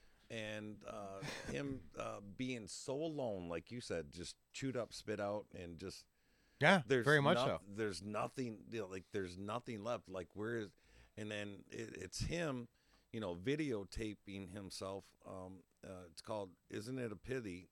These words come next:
Speaker 1: It, which, which is a song.
Speaker 2: Not familiar.
Speaker 1: But it, no, it's new because this
Speaker 2: Okay.
Speaker 1: is just, this just happened last week. I, I'm, I'm, eh, I'm so surprised that you just did this whole deep dive because you didn't even know.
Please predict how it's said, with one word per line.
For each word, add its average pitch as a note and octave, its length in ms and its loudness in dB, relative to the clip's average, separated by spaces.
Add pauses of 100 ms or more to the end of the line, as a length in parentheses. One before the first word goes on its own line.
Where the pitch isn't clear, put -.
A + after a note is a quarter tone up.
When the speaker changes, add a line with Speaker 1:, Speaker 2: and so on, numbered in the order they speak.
Speaker 1:
It, - 200 -12
which, F#2+ 140 -12 (120)
which G#2+ 200 -6
is A2+ 140 -8
a - 40 -10
song. B2+ 260 0
Speaker 2:
Not C#3 180 8
familiar. C3+ 440 4 (180)
Speaker 1:
But C#3 160 10
it, - 80 -6 (100)
no, D#3 260 2
it's A2+ 260 -2
new D3 300 2
because G2+ 340 -6
this - 40 -6
Speaker 2:
Okay. C3+ 180 4
Speaker 1:
is C3 80 -2
just, A2+ 300 -2 (220)
this C3+ 160 0 (140)
just A#2+ 300 2
happened G#2 440 -2
last F2+ 300 -6
week. A#2+ 240 -2
I, G#2+ 80 2 (560)
I'm, A2+ 200 0 (160)
I'm, A2+ 180 -4 (180)
eh, - 60 0 (680)
I'm G2+ 160 -6
so F3 200 6
surprised D#3+ 480 6
that A2 80 -4
you A2+ 100 0
just A2+ 240 0
did C#3 180 6
this A#2 160 -4
whole A#2 140 4
deep G#2 240 0
dive C#3+ 260 8
because G#2 380 0
you B2 80 2
didn't D3 160 0
even G#2 160 -2
know. G#2+ 240 -2